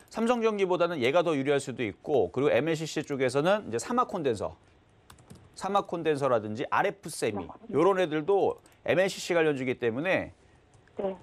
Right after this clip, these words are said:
Speaker 1: 알에프 세미 요건 수급이 나빠서 그렇지 얘도 바닥이거든요. 그래서 요런 종목들이 삼성전기가 신고점을 가면, 그래서 삼성전기가 여기 이십이만 원 돌파하고 이십삼만 원 가고 그러면 다른 엠에이씨씨 관련주들도 같이 움직일 수 있으니까 혹시나 불안하면 삼성전기를 팔아다가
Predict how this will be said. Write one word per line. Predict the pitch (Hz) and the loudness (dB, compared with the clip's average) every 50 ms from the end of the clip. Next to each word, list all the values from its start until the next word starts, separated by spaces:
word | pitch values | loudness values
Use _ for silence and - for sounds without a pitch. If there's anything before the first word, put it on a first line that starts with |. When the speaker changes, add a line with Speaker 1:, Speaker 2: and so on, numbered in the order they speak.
| - - - | -18 -8 -2
Speaker 1:
알에프 | - 113 120 123 123 123 120 120 110 107 107 - _ _ _ _ - - 139 135 131 135 131 127 127 127 127 | 0 2 4 4 4 4 4 4 4 2 0 -2 _ _ _ _ -10 -4 0 2 2 4 4 4 4 4 2
세미 | 123 - - 175 170 135 101 78 - - _ _ _ - | 2 2 2 2 2 2 -2 -8 -10 -16 _ _ _ -4
요건 | - 147 175 185 | 0 2 2 2
수급이 | 180 - 226 220 247 240 | 0 -2 -2 0 2 2
나빠서 | 214 202 202 202 180 180 | 2 2 2 0 -2 -2
그렇지 | 160 151 139 - 156 | -2 -4 -2 -2 0
얘도 | 143 156 139 | 0 0 -2
바닥이거든요. | - - 123 151 156 147 135 123 113 104 110 123 160 196 | -2 0 2 2 2 2 2 2 0 0 -2 -4 -6 -6
그래서 | 190 131 113 151 147 - - - - - - - 113 | -6 -2 -2 -2 -2 -2 -6 -20 -20 -20 -8 0 2
요런 | 135 170 208 208 165 | 4 6 6 4 4
종목들이 | 170 165 151 139 127 143 147 180 170 123 110 | 2 -2 -2 -2 -2 -2 2 2 2 2 0
삼성전기가 | - 220 220 226 240 226 196 190 185 170 151 156 147 160 | -2 -4 -2 0 -2 0 2 2 2 2 2 0 0 0
신고점을 | - - 240 240 240 - - 190 165 156 | 0 0 0 0 2 2 2 2 2 0
가면, | - - 98 98 90 87 - - _ _ _ _ _ _ | 0 -2 -4 -6 -6 -8 -10 -16 _ _ _ _ _ _
그래서 | _ - 120 | _ -8 -4
삼성전기가 | 123 185 202 196 208 190 175 170 156 147 147 127 156 160 139 | -2 0 2 2 2 2 2 2 2 2 2 4 4 4 2
여기 | 117 120 127 139 123 117 | 2 -2 -4 -4 -4 -4
이십이만 | 123 131 151 139 143 139 139 135 135 | -6 -6 -4 -4 -2 0 0 0 0
원 | 131 | 0
돌파하고 | - 123 117 113 - - 123 117 113 120 110 | 0 -2 -4 -2 0 2 2 2 2 2 -2
이십삼만 | 107 107 147 160 165 160 156 151 | -6 -6 -6 -2 0 2 2 2
원 | 139 | 2
가고 | 131 120 110 | 2 0 2
그러면 | 107 107 117 151 190 185 - 92 - - - - - - - - _ - | 0 -2 -2 0 0 0 0 -2 -6 -14 -20 -20 -20 -20 -20 -18 _ -2
다른 | 165 180 196 214 208 170 | 0 2 2 2 0 -2
엠에이씨씨 | 123 135 156 156 151 - 151 - | -2 -2 -2 -4 -4 -6 -8 -4
관련주들도 | 147 139 135 135 127 113 120 120 123 120 160 151 - _ | -2 0 0 0 -2 -4 -6 -8 -6 -4 -6 -6 -6 _
같이 | - - 110 - - 190 | -14 -12 -8 -2 0 2
움직일 | 180 156 151 151 135 | 2 2 2 0 0
수 | - 135 | 0 -2
있으니까 | 117 - 127 113 113 - - 143 127 | -4 -4 -4 -6 -4 0 2 2 2
혹시나 | - - 202 - - 190 170 | 2 -2 -6 -8 -6 -6 -6
불안하면 | - - - 131 139 131 123 120 120 139 156 170 165 | -6 -2 2 2 2 4 2 0 0 0 0 0 -2
삼성전기를 | 180 190 185 190 185 170 156 151 143 131 131 127 131 | -2 -4 -2 0 0 0 0 0 0 0 0 0 0
팔아다가 | 131 - 190 190 190 160 143 127 123 170 190 214 233 | 0 2 4 4 4 4 2 2 4 4 4 4 2